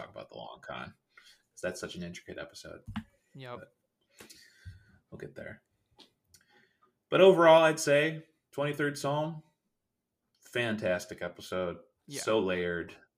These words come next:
Speaker 1: so dense. We could do a whole other episode on this probably and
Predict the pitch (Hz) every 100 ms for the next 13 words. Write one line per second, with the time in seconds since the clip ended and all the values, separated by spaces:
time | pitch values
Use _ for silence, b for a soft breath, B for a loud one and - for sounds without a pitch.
0 | _ - 95 - 87 85 - 101 - 104
1 | 95 101 92 85 82 85 82 - 80 80
2 | 80 78 78 - 71 67 64 67 76 -